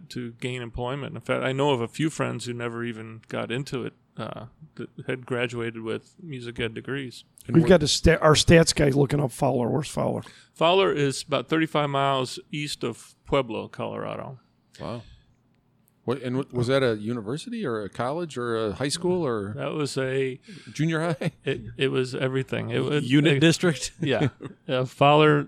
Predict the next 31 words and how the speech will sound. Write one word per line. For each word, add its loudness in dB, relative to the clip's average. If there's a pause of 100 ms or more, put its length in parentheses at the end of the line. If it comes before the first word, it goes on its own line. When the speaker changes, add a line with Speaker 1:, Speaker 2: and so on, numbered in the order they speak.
Speaker 1:
uh, 4
School 2
District, -2
R 2
four 4
J. 2 (540)
Um, -2 (360)
and -4
I -2
taught, 2 (280)
uh, -2
it -4
was -6
my -2
first 2
job. 4
I'm -6
fresh 0
out. 2
I -2
taught 0 (540)
f-, -12
uh, 0
five 2
through 2
twelve 2
instrumental, 0 (360)
uh, -4 (540)
seven -2
through -4
twelve -2